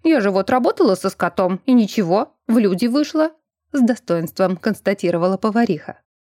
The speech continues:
«Я тоже согласна», заметила Марина.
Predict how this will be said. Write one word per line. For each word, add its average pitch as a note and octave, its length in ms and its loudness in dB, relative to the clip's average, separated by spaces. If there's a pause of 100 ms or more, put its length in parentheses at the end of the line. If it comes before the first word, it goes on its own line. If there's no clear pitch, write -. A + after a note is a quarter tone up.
(480)
«Я B3+ 160 0
тоже D4 240 2
согласна», A#3+ 580 -2 (280)
заметила G3+ 600 -4
Марина. G3 460 -2